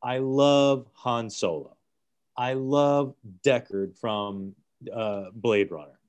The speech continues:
But Harrison Ford, like, there's been a ton of stories where he's, like, a mass-, he's, like, a heavy drinker, and he's rude to people on set, and he's kind of like a jerk. And then he does these things,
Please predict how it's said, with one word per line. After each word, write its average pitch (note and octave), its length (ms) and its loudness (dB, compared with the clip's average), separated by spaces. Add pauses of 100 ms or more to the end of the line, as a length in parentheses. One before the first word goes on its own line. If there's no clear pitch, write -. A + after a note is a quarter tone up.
(840)
But A2 480 2 (1000)
Harrison D3+ 680 -4
Ford, B2 560 4
like, A2 200 -2
there's A#2+ 120 0
been B2+ 160 0
a A#2 40 -2
ton D3 260 -2
of D3 80 0
stories A#2+ 640 0 (240)
where G2+ 100 -6
he's, A#2+ 260 -2
like, F#2+ 200 -4
a D#2+ 140 -12
mass-, A2+ 360 -2
he's, G2+ 220 -8
like, F2+ 120 -8
a E2+ 40 -8
heavy G#2+ 280 -4
drinker, A#2 840 -2 (360)
and A2+ 120 -6
he's F#2 220 -10 (160)
rude C3 480 0
to B2 100 -6
people A#2+ 600 0
on A2+ 260 -2
set, A#2 640 0 (480)
and G#2+ 80 -10
he's G2+ 140 -10
kind A#2+ 200 -2
of A2+ 80 -2
like G#2 140 -2
a G2+ 60 -6
jerk. A#2 600 4 (340)
And B2+ 100 0
then D#3 120 4
he E3 80 4
does D3 260 2
these G3 260 0
things, C3+ 360 0